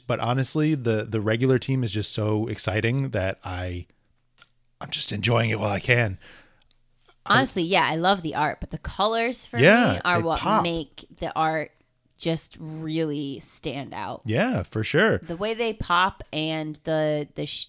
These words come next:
Speaker 2: like, the shading and the detail.
Speaker 1: I was trying to do some math on this. All right, so
Speaker 2: Oh, math. Okay.
Speaker 1: so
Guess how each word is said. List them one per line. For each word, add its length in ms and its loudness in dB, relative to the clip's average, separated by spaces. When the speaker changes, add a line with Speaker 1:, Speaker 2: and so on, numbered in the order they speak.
Speaker 2:
like, 240 -6
the 80 -10
shading 640 -2
and 140 -6
the 60 -6
detail. 800 -2
Speaker 1:
I 60 -8
was 100 -6
trying 180 6
to 60 2
do 120 2
some 220 0
math 300 0
on 160 2
this. 240 0
All 120 -6
right, 180 -2
so 200 0
Speaker 2:
Oh, 180 2
math. 580 -6
Okay. 440 -8
Speaker 1:
so 260 0